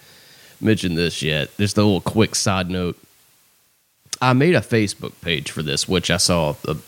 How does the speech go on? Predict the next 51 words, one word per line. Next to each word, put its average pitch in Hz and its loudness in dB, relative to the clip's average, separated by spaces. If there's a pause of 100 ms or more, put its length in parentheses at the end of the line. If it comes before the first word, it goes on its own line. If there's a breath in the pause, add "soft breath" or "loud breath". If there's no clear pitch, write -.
lot 104 -2
of 104 -4
you 95 -4
went 107 -6
and 107 -6
liked, 107 -2
and 107 -2
I 101 -2
really 107 -2
appreciate 107 -2
that. 98 0 (180)
Um, 98 -4 (1400 soft breath)
but 120 0
when 156 4
you, 135 0
Facebook 233 2
doesn't 175 2
make 135 4
it 98 0
easy 104 2
for 95 -4
you 90 -2
to 87 -2
get 92 0
a 90 0
lot 82 -4
of 73 -6
likes. - -4
They 85 -6
make 92 0
it - -4
to 104 -2
where 82 2 (1000 loud breath)
it's - -10
very 175 2
hard 156 2
for 143 -6
you 143 2
to 123 4
invite, 104 2
just, 107 -4 (120)
just 127 -2
do, 131 2
like, 104 0
a 104 0
one 107 0
thing 107 0
where 101 -2
you 101 -4
can 101 -2
invite 95 -4